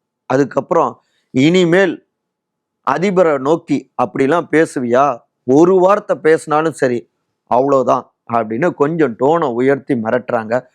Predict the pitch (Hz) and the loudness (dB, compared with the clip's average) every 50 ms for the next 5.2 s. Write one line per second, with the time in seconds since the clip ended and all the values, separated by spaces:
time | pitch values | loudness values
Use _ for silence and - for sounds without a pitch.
0 | _ _ - 120 117 113 104 - 120 120 127 139 127 123 104 90 - 110 104 110 | _ _ -6 -4 -2 -2 -2 0 0 0 0 -2 -4 -6 -6 -4 -6 -4 -2 -2
1 | 120 123 117 113 104 110 113 104 - _ _ _ _ _ _ _ _ _ - 143 | -2 0 -2 -2 -4 -6 -10 -10 -10 _ _ _ _ _ _ _ _ _ -4 -2
2 | 143 123 101 143 156 156 - 170 143 131 127 110 - 120 110 - _ - 147 156 | -2 -2 0 -2 -2 -2 -4 -6 -4 -4 -6 -4 -4 -6 -8 -6 _ -4 -4 -4
3 | 151 - 143 135 123 117 110 - 117 127 139 131 - - 117 123 139 143 127 120 | -4 -6 -6 -4 -4 -4 -4 -4 -4 -4 -4 -4 -4 -4 -2 -2 0 0 -2 -4
4 | 113 107 - - 127 131 127 _ _ _ _ _ - 120 131 160 180 165 165 143 | -6 -6 -4 -4 -4 -4 -4 _ _ _ _ _ -2 0 2 2 2 0 -2 -4
5 | 120 107 139 139 | -4 -4 -6 -6